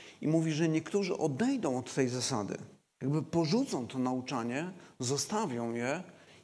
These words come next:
i wrócą, najprawdopodobniej ma na myśli judaizm, chociaż ten judaizm, o którym tutaj pisze w liście do Tymoteusza i w liście do Efezjan, który się gdzieś tam pojawia, to jest taki bardzo, bardzo specyficzny, taki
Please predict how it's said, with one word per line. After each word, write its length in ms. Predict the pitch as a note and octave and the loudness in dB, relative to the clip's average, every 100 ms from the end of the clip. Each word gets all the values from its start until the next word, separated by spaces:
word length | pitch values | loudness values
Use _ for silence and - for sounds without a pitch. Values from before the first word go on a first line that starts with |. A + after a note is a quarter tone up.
| - | -4
i 60 | |
wrócą, 680 | B2 D3+ A#3 - C3 B2 B2 - - | 0 4 4 2 0 -2 -4 -8 -14
najprawdopodobniej 800 | - D3+ D3+ D3 C3+ B2 C3+ C3 | -4 -2 0 0 0 0 0 2
ma 140 | B2+ | 2
na 100 | B2+ | 2
myśli 600 | B2 A#2 - A#2+ A#2 A#2 A3+ | 0 -2 -2 -2 0 0 0
judaizm, 600 | B2+ C3 A2 B2 D3+ D3+ - - | 0 0 0 -2 -4 -6 -8 -4
chociaż 240 | C#3+ C#3+ | -2 0
ten 240 | B2 F3 F3+ | 0 2 4
judaizm, 420 | D#3 E3+ E3 D#3+ | 4 2 2 -2
o 60 | |
którym 260 | C3 D3+ C#3 | 0 0 -2
tutaj 260 | D#3 D#3+ D#3 | -2 -4 -4
pisze 300 | C#3+ C#3+ D3 | -4 0 0
w 300 | - C#3 C#3 | 0 -4 -4
liście 240 | C#3 - | -4 -4
do 200 | B2+ C3 | -2 -2
Tymoteusza 800 | C#3+ C3+ C3 D3+ D3 D3 C3+ C3 - - - | 0 0 0 -2 -2 -2 -2 -4 -12 -18 -10
i 100 | - | -4
w 40 | C3 | -2
liście 360 | C3 B2+ C#3+ | -2 0 0
do 160 | B2 B2 | 2 2
Efezjan, 440 | A#2+ F3+ B2 A2+ | 2 -2 -2 -4
który 280 | A2 - A2+ | -4 -6 -8
się 160 | G#2 A2+ | -6 -10
gdzieś 280 | B2+ C3 A#2+ | -8 -8 -6
tam 120 | A#2 | -4
pojawia, 460 | B2 A#2 G#2+ C3 D#3 - - | -2 -2 -2 -4 -6 -10 -6
to 80 | - | 0
jest 100 | C#3+ | 0
taki 200 | D3+ D#3 | 0 0
bardzo, 360 | C3 D#3+ D3 C#3+ | 2 2 2 0
bardzo 320 | C#3 C3 C#3 | 0 0 -4
specyficzny, 760 | - B2+ - B2 C3+ - G#2+ - - - - - | -4 -4 -4 -6 -6 -6 -6 -8 -14 -20 -20 -8
taki 420 | - B2 - B2 | -4 -2 0 0